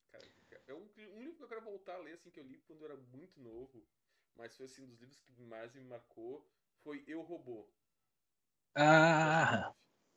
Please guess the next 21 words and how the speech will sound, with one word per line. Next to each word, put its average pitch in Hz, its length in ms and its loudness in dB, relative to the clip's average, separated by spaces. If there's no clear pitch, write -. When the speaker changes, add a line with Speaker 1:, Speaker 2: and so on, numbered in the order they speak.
Speaker 2:
sim. 127 360 0
Speaker 1:
Cara, 117 420 -12
e, 120 480 -20
putz, 127 260 -20
as, - 260 -20
as - 200 -20
três 139 360 -16
leis 127 280 -14
da 113 140 -12
robótica, 113 1000 -14
e 131 80 -20
tem 123 200 -14
uma 131 120 -16
história 127 320 -14
muito 127 300 -20
boa, 110 240 -20
assim, 113 240 -20
da 110 100 -20
questão - 360 -20
do, 110 220 -18
do, 110 460 -20